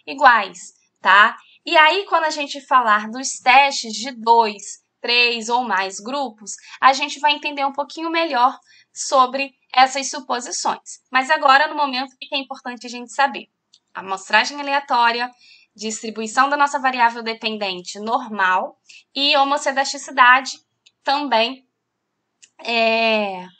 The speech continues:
dessa, dessa nossa variável dependente, ou seja, variâncias iguais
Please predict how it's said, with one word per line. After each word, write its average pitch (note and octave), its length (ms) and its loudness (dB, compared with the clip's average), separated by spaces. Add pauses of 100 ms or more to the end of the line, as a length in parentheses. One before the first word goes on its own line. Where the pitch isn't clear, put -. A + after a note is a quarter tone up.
(240)
dessa, A3+ 680 4
dessa A3 280 0
nossa A3+ 240 -2
variável A3+ 400 -2
dependente, A#3 760 -6
ou A#3 40 -8
seja, F#3 400 -8 (380)
variâncias G#3+ 880 -2 (320)
iguais A#3+ 800 2